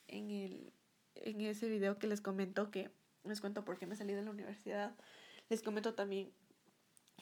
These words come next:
oh, más detalles de este tema. Y bueno, me salí y ahora la cosa era, ¿y ahora qué voy a hacer? O sea, no voy a asistir a una universidad y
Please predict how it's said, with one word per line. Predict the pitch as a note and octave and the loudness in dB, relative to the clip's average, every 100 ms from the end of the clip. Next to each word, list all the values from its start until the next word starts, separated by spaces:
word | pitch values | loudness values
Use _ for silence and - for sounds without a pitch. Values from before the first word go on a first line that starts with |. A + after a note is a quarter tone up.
| - - | -8 6
oh, | A3+ G#3+ | 8 8
más | G#3 | 6
detalles | G#3+ G3+ G3 G3 | 4 4 4 2
de | G3+ | 0
este | G3+ | -2
tema. | G3 C4+ C4+ C4+ C#4 - - - - - _ _ - | -2 -2 0 -2 -4 -20 -20 -20 -20 -20 _ _ -6
Y | C4 C4+ C4+ | -2 0 0
bueno, | C4+ D4 G4+ C#4 - | 0 2 2 0 -2
me | |
salí | - A3 B3 E4 - - | -2 0 2 0 -4 -8
y | G#3+ | 0
ahora | A3 A#3+ | 2 2
la | A3+ | 2
cosa | A3+ A3+ A3+ | -2 -2 0
era, | A3 A#3 B3 _ - | 2 0 -4 _ -14
¿y | - | -4
ahora | G#2+ G#2+ - - | -2 0 -4 -4
qué | - | -4
voy | G#3+ | 0
a | G#2+ | 0
hacer? | - - D#4 | -2 2 4
O | B3 | 4
sea, | A3+ G#2+ G#2+ G#1 - - - | 2 0 0 -4 -10 -14 -10
no | A3+ A3 | -6 -4
voy | A3+ | 0
a | A3+ | 0
asistir | A3+ - G#3+ | -2 -10 -4
a | |
una | G#3+ A3 | -2 -2
universidad | A3 G#3+ - - G3 G#3+ B3+ | -2 -2 -2 4 6 6 6
y | A#3+ A3 | 2 0